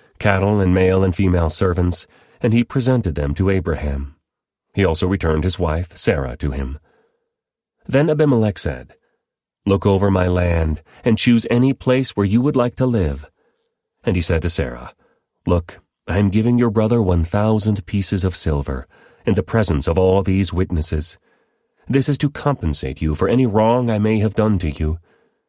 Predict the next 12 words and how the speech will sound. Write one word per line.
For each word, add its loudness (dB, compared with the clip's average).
This -2
will -2
settle 2
any 2
claim 0
against -2
me, 0
and 0
your 4
reputation -2
is -2
cleared." -8